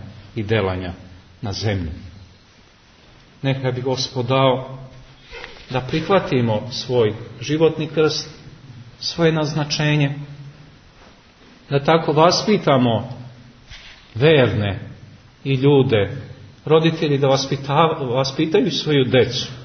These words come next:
Mnogo pametnije i mudrije da ih nauče kako se ide kroz život. Jer često puta škole koji daju diplomu ne pripreme čoveka za život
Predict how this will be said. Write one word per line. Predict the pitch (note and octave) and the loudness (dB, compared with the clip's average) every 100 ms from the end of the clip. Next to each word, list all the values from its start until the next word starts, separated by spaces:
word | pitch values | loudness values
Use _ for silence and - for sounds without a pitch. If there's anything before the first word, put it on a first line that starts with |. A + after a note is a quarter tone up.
| - - - - _ _ _ _ _ _ - _ _ _ D3+ | -20 -20 -20 -20 _ _ _ _ _ _ -20 _ _ _ 0
Mnogo | F#3+ G3+ F#3 | 4 4 4
pametnije | E3+ D#3+ E3+ - D#3 D3 | 0 2 0 0 -2 0
i | |
mudrije | C#3 D#3 D3 B2+ A#2 A#2 | 2 2 2 2 2 4
da | A#2+ | 2
ih | A#2 D3 | 0 0
nauče | F3 D#3+ - C3+ | 2 2 -2 0
kako | D#3 - | 0 0
se | D#3+ - C3 | -4 -4 -4
ide | C#3+ C#3 F#2+ | -4 -2 -4
kroz | F#2+ G2 G2+ | -4 -4 -4
život. | C3+ D3+ D#3+ - - - - - - - _ - - - _ - | -2 -2 -2 -6 -16 -20 -20 -20 -20 -20 _ -20 -20 -20 _ -12
Jer | A2 | -8
često | - G3 G3 - E3+ - | 2 4 4 2 0 0
puta | F3 F3 E3 C#3 | 0 2 2 0
škole | - - F#3+ D#3+ - | 0 4 4 4 2
koji | D3+ | 0
daju | C#3 D3+ D#3 C#3 | 2 4 4 4
diplomu | B2+ B2+ D3 D#3 E3 D3 - - - - - _ _ | 0 -2 2 2 2 0 -6 -14 -20 -20 -20 _ _
ne | A2+ B2+ | -2 0
pripreme | B2+ G3+ G#3+ A3 F#3+ A#2 G#2 F#2+ - - | 4 4 6 4 6 4 2 -2 -6 -8
čoveka | B2+ A#2 A2 A2+ G2+ - - - - - - - | 0 2 2 0 -6 -8 -18 -20 -20 -20 -16 -10
za | G#2 A#2 G#2 - - - A2+ | -2 0 0 -4 -14 -14 -8
život | - C3 B2 G#2+ | -2 0 2 0